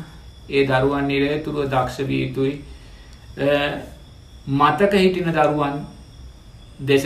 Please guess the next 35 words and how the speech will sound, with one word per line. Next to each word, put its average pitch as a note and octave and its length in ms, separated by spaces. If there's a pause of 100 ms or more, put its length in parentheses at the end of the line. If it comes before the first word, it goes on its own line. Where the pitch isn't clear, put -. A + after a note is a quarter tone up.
ද්වේෂයෙන් C#3 560
බලන්න C3+ 320
එපා, C3+ 320
වෛරයෙන් C3 460
බලන්න B2+ 320
එපා, C3+ 260
ක්‍රෝධයෙන් C3+ 520
බලන්න B2+ 340
එපා. B2+ 260 (460)
ඒ C3+ 220
අයගේ C#3 340
අධ්‍යාපනය C#3+ 840
දුර්වල D3 380
කරන්න C#3 360
යන්න C#3 200
එපා. C3+ 300 (320)
ඒ C3+ 180
අයව C#3 260
විවේචනය C#3 600
කරන්න C3+ 320
යන්න C3+ 180
එපා. C#3+ 240
සමහරු C#3 460
ඉන්නවා C#3 280
දැන් C#3 160
මට C3 240
මතක C#3 380
නෑ. D3 280 (480)
එහෙම C#3 200
කළාම D3 300
මට C#3+ 280
කි-, D#3+ 180
මතක C#3+ 380
හිටින D#3+ 360
දරුවාට C#3 520